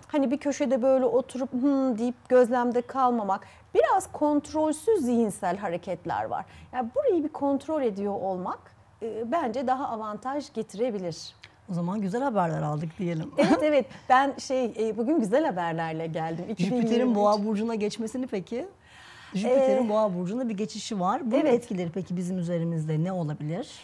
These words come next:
Speaker 1: Şimdi iki bin yirmi üçte çok gezegen hareketleri var. Sen de biliyorsun Dilek.
Speaker 2: Evet.
Speaker 1: Ve bu kolektifi de etkiliyor. Çünkü Plüton da Kova burcuna geçiyor.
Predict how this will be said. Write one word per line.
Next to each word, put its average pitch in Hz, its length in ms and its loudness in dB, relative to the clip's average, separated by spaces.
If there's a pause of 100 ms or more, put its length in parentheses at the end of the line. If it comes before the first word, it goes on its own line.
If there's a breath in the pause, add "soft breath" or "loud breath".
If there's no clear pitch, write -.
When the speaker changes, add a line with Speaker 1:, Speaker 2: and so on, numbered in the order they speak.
Speaker 1:
Şimdi 294 200 -6
iki 349 200 -4
bin 392 160 -2
yirmi 330 260 -2
üçte 320 220 -8
çok - 260 -6
gezegen 196 440 -2
hareketleri 180 640 -6
var. 190 160 -2
Sen 208 320 -8
de 220 120 -2
biliyorsun 180 540 -6
Dilek. 185 140 -4 (180)
Speaker 2:
Evet. 208 40 -4
Speaker 1:
Ve 226 200 2
bu 233 240 -2
kolektifi 226 580 -6
de 208 100 -2
etkiliyor. 175 460 -10
Çünkü 190 240 -12
Plüton 269 480 -2
da 294 60 -2
Kova 277 340 -2
burcuna 269 400 -4
geçiyor. 262 600 -2